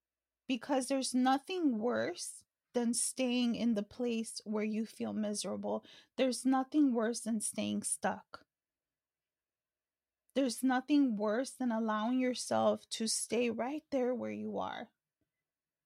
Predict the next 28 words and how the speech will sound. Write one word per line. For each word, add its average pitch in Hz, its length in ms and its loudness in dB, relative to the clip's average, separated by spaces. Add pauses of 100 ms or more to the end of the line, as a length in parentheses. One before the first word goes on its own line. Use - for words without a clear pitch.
(800)
See, 277 340 0
it's 247 180 -4
not 269 280 2
a 254 100 0
race 233 500 -4
when 226 220 -2
you're 233 160 0
on 226 160 2
your 220 140 -2
own 214 240 0
journey. 220 420 -4
When 214 240 0
you're 247 140 0
not 254 280 0
comparing 262 460 -4
yourself 233 460 -4
to - 120 -10
other 214 160 -6
people, 240 400 -6
you 226 200 -2
understand 240 580 -2
that 220 80 -2
you're, 214 220 -4
you're 233 200 -4
not 247 220 0
on 311 140 2
a 220 80 -2
race. 202 480 -8